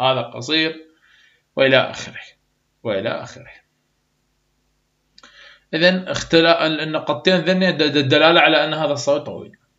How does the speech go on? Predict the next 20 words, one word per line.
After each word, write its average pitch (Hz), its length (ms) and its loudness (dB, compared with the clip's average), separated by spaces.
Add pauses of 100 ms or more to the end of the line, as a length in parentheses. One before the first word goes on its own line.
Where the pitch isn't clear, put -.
(400)
وهنا 131 260 -4
دائمًا 131 420 0
يكونون 131 400 -6
طويلات. - 360 -18 (280)
احنا 180 120 -6
ذكرنا 214 440 0
قبل 156 540 -2 (1200)
اختلاف 160 600 -2
الصوت 139 640 -8
من 120 180 -6
دا-، 135 260 -4
من 131 80 -10
صوت 156 340 -8
لآخر 139 340 0
يحدد 123 500 -4
بثلاثة 127 540 -8
عوامل، 104 480 -8
اللي 113 220 -8
هو 127 140 -4
اللسان، 143 600 -8